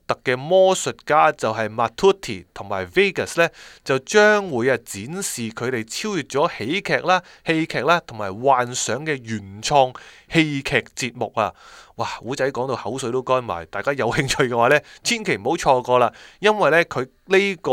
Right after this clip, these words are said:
嘅，啊，演出呢，其實係一個巡迴表演嚟㗎，而喺 Melbourne 呢，就淨係演一場嘅啫。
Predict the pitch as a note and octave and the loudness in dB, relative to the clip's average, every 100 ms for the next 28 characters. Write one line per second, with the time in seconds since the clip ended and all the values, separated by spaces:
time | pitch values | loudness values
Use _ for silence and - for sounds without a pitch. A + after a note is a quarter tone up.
0 | B2+ A#2 A#2+ A2+ A2 - A#2 G#2 A#2 C3+ | 2 4 2 4 2 0 -4 -4 -6 -2
1 | E3 C3 A2 C#3+ - B2 F#2 F#2+ G2 F#2 | -2 -2 -2 -2 0 -2 -4 -6 -6 -4
2 | G2+ C#3+ D3+ G2+ G#2+ - - - - G#2+ | -4 -2 -2 0 0 -2 -10 -20 -12 -2
3 | D3 F3+ G3 G3 C3 G#2 C#3+ D3 _ - | 0 2 2 2 0 -6 -6 -8 _ -6
4 | B2+ A2 - C3+ A2+ A2+ A2+ A2 G#2 G2+ | -4 -4 -2 -2 -2 -6 -2 -2 -2 -10
5 | B2 E3 - A2+ F#2 G#2+ C#3+ | -2 -2 0 -4 -4 -4 -2